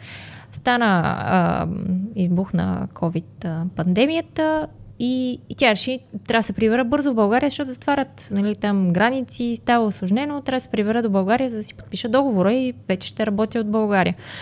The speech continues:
А, прибра се в България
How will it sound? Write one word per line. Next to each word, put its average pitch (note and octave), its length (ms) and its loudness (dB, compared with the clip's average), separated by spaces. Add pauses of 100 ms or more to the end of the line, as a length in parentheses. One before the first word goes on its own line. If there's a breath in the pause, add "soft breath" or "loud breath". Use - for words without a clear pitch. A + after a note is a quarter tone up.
(840 loud breath)
А, G3 380 6
прибра G#3 300 2
се C#4+ 120 -2
в B3 120 0
България C#4+ 640 2